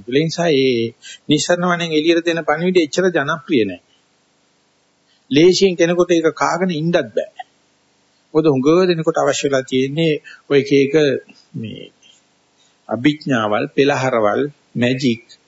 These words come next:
මෙහෙදි පුළුවන් තරම් ඒවා මන් දෝත්සාහය කරලා කියනවා. ලොකුම ලොකු දෙයක් තමයි කෙරෙන තියෙන පව් කරන්නේ නැතුව ආජීවයේ අතින් පුළුවන් තරම්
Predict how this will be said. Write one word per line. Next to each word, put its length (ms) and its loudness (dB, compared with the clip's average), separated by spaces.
මෙහෙදි 300 0
පුළුවන් 680 4
තරම් 240 0
ඒවා 220 2
මන් 140 -2
දෝත්සාහය 440 2
කරලා 260 -2
කියනවා. 300 -6
ලොකුම 420 0
ලොකු 260 4
දෙයක් 280 0
තමයි 400 0
කෙරෙන 400 0
තියෙන 300 2
පව් 200 2
කරන්නේ 380 -2
නැතුව 340 2
ආජීවයේ 600 2
අතින් 260 0
පුළුවන් 600 2
තරම් 320 2